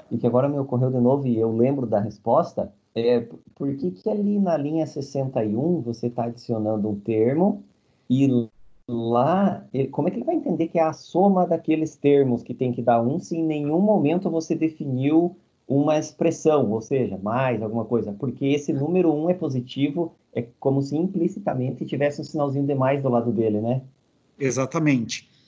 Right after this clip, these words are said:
Speaker 2: É porque, assim, uma expressão, ela é um conjunto de termos, correto? Pode pensar que você numa expressão, um conjunto de termos, né?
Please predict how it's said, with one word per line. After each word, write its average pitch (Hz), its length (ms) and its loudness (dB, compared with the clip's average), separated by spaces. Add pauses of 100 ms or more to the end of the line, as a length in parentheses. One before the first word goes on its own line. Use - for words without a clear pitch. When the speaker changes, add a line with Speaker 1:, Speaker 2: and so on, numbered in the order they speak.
(300)
Speaker 2:
É 175 80 0
porque, 180 320 -8
assim, 147 400 -4 (340)
uma 214 320 0
expressão, 160 1040 -2 (1040)
ela 180 240 0
é 175 80 0
um 185 120 2
conjunto 175 560 0
de 190 100 -4
termos, 104 480 -2
correto? 120 500 -4 (1160)
Pode 127 160 -8
pensar 147 320 0
que - 60 -10
você 147 180 -4
numa 143 160 2
expressão, 175 480 2
um 233 100 6
conjunto 233 360 2
de 294 80 2
termos, 110 420 2
né? 175 240 -2